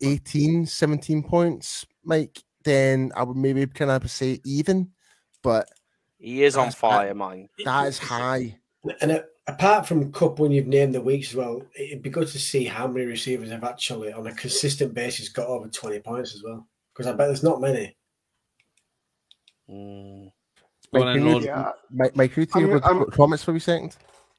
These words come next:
Speaker 2: Yeah.
Speaker 1: I'll be back in a
Speaker 2: Go on, Lord.
Speaker 1: second.
Speaker 4: I'm, I'm, I'm certainly going lower. I mean, twenty, twenty-three points is astronomical for, so,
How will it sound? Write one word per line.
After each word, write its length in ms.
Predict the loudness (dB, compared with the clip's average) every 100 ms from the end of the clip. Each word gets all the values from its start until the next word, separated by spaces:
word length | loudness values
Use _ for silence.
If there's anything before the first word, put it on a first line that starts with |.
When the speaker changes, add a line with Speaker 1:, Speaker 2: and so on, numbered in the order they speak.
| _
Speaker 2:
Yeah. 220 | -2 0 -2 _ -18
Speaker 1:
I'll 160 | -14
be 100 | -6
back 140 | -4 -2
in 40 |
a 20 | 0
Speaker 2:
Go 40 |
on, 80 | 0
Lord. 160 | -2 -4
Speaker 1:
second. 180 | -12 -18 _ _ _ _ _ _ _ _ 0
Speaker 4:
I'm, 200 | 2 2
I'm, 460 | 2 2 2 -2 0
I'm 180 | 0 0
certainly 400 | 2 0 0 -2
going 280 | 0 0 2
lower. 380 | 4 4 2
I 20 | 0
mean, 220 | -2 -4
twenty, 320 | -2 -2 -2 -4
twenty-three 520 | 0 2 0 -4 -6
points 460 | -2 -2 -2 -2
is 140 | -4 -2
astronomical 840 | -4 -4 -6 -2 -2 -4 -4 -6
for, 380 | -6 -2 -2 -2 -8 -20 -20 _ _ -16
so, 260 | -4 0